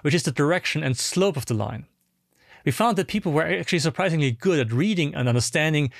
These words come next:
what the different directions meant. This is also basically the two D version of this type of dumbbell chart, which I also think is quite effective. It shows vaccine uptake here, comparing covid to earlier vaccines.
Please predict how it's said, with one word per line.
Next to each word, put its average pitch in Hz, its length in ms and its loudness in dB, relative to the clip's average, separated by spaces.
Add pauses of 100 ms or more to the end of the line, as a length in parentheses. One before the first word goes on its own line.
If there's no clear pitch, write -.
(160)
what 147 180 0
the 147 80 2
different 127 340 0
directions 127 420 0
meant. 151 320 -6 (680)
This 196 100 4
is 240 80 4
also 262 240 2
basically 190 340 0
the 143 140 2
two - 360 -2
D 202 120 2
version 143 340 0
of 123 80 0
this 120 140 -2
type 156 180 -2
of 120 240 -2
dumbbell 139 460 0
chart, 107 420 -4 (300)
which 143 160 0
I 185 80 2
also 170 200 0
think 139 200 -2
is 131 100 -2
quite 110 180 -2
effective. - 560 -6 (540)
It 143 80 0
shows 220 160 4
vaccine 220 480 0
uptake 117 440 -2
here, 156 340 0 (200)
comparing 156 540 0
covid 151 580 0 (200)
to - 180 -4
earlier 147 260 4
vaccines. - 640 -8